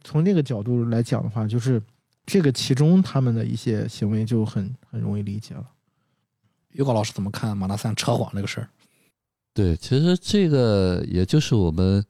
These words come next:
Speaker 3: 自我的认知吧，就是我们大多数人，当我们还处在那个很小的状态的时候呢，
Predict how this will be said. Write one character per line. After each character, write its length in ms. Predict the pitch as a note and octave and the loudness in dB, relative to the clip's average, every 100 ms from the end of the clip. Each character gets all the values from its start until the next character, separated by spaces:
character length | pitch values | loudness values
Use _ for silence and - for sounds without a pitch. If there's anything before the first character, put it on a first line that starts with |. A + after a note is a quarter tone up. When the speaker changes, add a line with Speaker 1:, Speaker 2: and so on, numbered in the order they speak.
| _ _ _ | _ _ _
Speaker 3:
自 160 | - | -2
我 220 | A#2+ F2+ E2+ | 0 0 0
的 160 | F#2+ | 0
认 180 | G2+ G#2 | 0 0
知 180 | - A2 | 0 -2
吧， 240 | G#2 D#2 _ _ _ _ | -2 -4 _ _ _ _
就 160 | - | -4
是 120 | F2 F#2 | -2 -2
我 220 | E2 E2 | -2 0
们 160 | G2 G#2 | -2 -4
大 220 | - - | -4 -2
多 180 | - B2+ | 0 0
数 240 | B2 - F#2 | 0 0 2
人， 240 | F2+ F#2+ - - - - _ _ - | 4 2 -2 -20 -20 -20 _ _ -2
当 200 | C#3 D3 | 0 2
我 180 | F2 | 2
们 140 | F2 G2 | 2 0
还 280 | - F#2 C3 | 0 0 0
处 300 | - - E2+ | -2 -4 -2
在 160 | G2+ | 2
那 140 | G2+ F#2+ | 2 2
个 100 | E2 | 0
很 300 | - F2+ B2+ | -2 0 0
小 220 | - D#2 | 0 -2
的 120 | E2 | -2
状 280 | - D#3 C#3 | -2 0 0
态 180 | G2+ E2+ | 0 -2
的 140 | D2+ | -4
时 160 | D2 D#2+ | -4 0
候 160 | D#2+ | 2
呢， 160 | D#2 D2 | 2 0